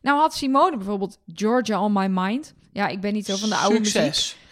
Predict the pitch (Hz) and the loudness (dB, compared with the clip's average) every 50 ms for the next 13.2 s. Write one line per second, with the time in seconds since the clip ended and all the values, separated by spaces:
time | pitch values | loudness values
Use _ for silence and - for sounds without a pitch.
0 | - - 214 226 220 220 220 220 226 208 208 214 208 202 - - - 120 156 214 | -4 2 4 4 4 4 2 2 4 4 4 4 4 2 0 -2 -6 -4 -2 0
1 | 208 202 190 208 214 208 202 196 208 247 247 226 220 - 190 220 208 - - - | 0 0 2 0 0 0 2 2 2 2 2 2 2 2 2 0 -2 -2 -4 -4
2 | 208 196 190 196 220 240 247 - - 254 262 269 254 247 220 214 202 214 - - | -4 0 2 2 2 2 0 -2 -4 -2 0 0 2 2 0 0 0 -2 -2 -2
3 | 220 214 208 196 208 214 190 214 220 240 233 202 196 - - 214 196 196 - 190 | -2 -2 -2 -4 -6 -4 -2 0 0 0 0 -2 -4 -6 -6 -6 -6 -4 -4 -6
4 | 180 175 180 180 180 185 180 175 185 196 214 233 226 - 220 220 247 - - - | -6 -6 -6 -6 -6 -8 -8 -4 -4 -2 -2 -2 -2 -2 -2 -4 -4 -6 -10 -16
5 | - - - _ - - 214 214 220 - 175 175 175 202 226 240 240 220 220 226 | -20 -20 -20 _ -4 -2 -2 -2 -2 -4 -8 -6 -2 2 2 4 4 4 2 0
6 | 233 190 175 180 220 233 202 190 220 220 226 226 226 - - - - - 196 196 | -2 -2 0 2 2 2 4 4 2 4 2 2 0 -4 -12 -16 -10 -8 -6 -6
7 | 190 - - - 208 208 277 - - - - - 247 226 233 240 254 226 226 226 | -4 -4 -2 0 0 0 0 -2 -4 -6 -4 0 2 4 4 4 4 2 0 -2
8 | - 220 208 _ - 254 247 196 - - - _ - 180 - - - - - - | -4 -6 -8 _ -2 0 0 0 0 -2 -8 _ -8 -8 -6 -6 -8 -8 -8 -8
9 | 214 - 233 247 240 269 240 240 233 - 262 262 294 302 233 220 214 233 233 254 | -4 -2 -2 0 0 0 0 0 0 2 2 2 2 2 0 0 0 0 0 0
10 | - 247 233 226 226 240 - - - - 117 214 202 254 330 311 247 226 233 262 | 0 0 0 0 0 -2 -4 -6 -12 -12 -8 -2 2 4 4 6 4 4 2 2
11 | 254 254 - - 220 214 196 208 190 196 220 247 262 240 233 240 269 262 - 185 | 0 0 0 0 0 2 2 2 2 2 2 2 0 -2 0 0 0 0 -2 -4
12 | - - 185 185 180 226 233 269 311 320 269 214 190 - - - - 156 - - | -8 -6 -6 -6 -6 -6 -4 -4 -4 -6 -8 -10 -10 -12 -12 -12 -12 -12 -12 -14
13 | 170 - - | -14 -16 -16